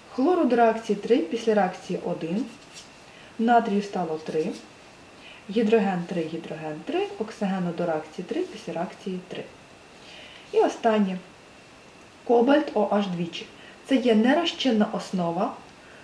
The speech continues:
Пригадаємо нашу схему. Нерозчинні основи під час нагрівання розкладаються на відповідний оксид і воду. Давайте спробуємо записати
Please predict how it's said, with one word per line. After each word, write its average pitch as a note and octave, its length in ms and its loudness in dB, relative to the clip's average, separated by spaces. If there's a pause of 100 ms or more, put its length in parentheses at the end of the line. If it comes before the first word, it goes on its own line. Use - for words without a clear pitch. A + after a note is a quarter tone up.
(460)
Пригадаємо A3+ 640 6
нашу F#3 280 2
схему. F3 600 -4 (520)
Нерозчинні G#3+ 760 4
основи F3+ 440 0
під - 340 -4
час A3 220 2
нагрівання G3 720 0
розкладаються A3 840 2
на A#3 260 6
відповідний G3+ 720 2
оксид D4 400 -2 (320)
і C#4+ 80 -2
воду. G3+ 300 0 (480)
Давайте G#3 320 0
спробуємо A3+ 420 0
записати G3+ 580 -4